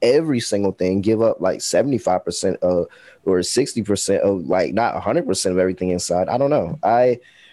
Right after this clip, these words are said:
two twenty-one, it's a high total. It's the Kings. I'm nervous. I'm gonna still go under, though.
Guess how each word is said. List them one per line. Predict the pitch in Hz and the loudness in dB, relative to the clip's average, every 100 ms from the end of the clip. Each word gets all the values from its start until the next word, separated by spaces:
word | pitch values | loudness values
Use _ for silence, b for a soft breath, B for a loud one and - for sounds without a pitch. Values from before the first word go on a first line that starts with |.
| b | b
two | - 190 | -4 -2
twenty-one, | 254 190 170 165 147 | 2 2 4 4 2
it's | 139 | 0
a | 135 | 2
high | 156 165 | 2 2
total. | - 160 160 156 - | 2 2 4 2 2
It's | 117 - | -2 -2
the | - 90 | -6 -8
Kings. | - 139 143 147 156 - - _ B B B _ - | -2 0 2 0 -6 -10 -10 _ B B B _ -6
I'm | 98 95 | -2 0
nervous. | 95 120 131 151 - - | 2 2 4 0 0 -4
I'm | 117 127 | -2 0
gonna | 135 113 | 0 0
still | - - 110 | -2 0 0
go | 104 101 - _ | 2 0 0 _
under, | 95 92 82 | -4 -2 -2
though. | 73 71 73 | -2 -2 -4